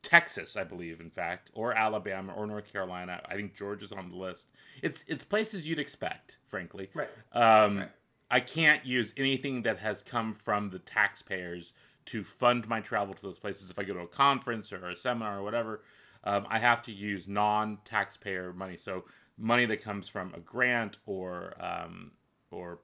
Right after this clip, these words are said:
Speaker 1: profit or whatever it might be is the only way to fund it. Now, I actually work for a program that is self-supporting,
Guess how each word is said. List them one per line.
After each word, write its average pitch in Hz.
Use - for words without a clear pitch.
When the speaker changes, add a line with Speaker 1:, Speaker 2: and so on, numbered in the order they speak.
Speaker 1:
profit 117
or 92
whatever 101
it 90
might 95
be 95
is 92
the 92
only 98
way 90
to 87
fund 98
it. -
Now, 117
I 117
actually 110
work 101
for 92
a 95
program 95
that 87
is 82
self-supporting, -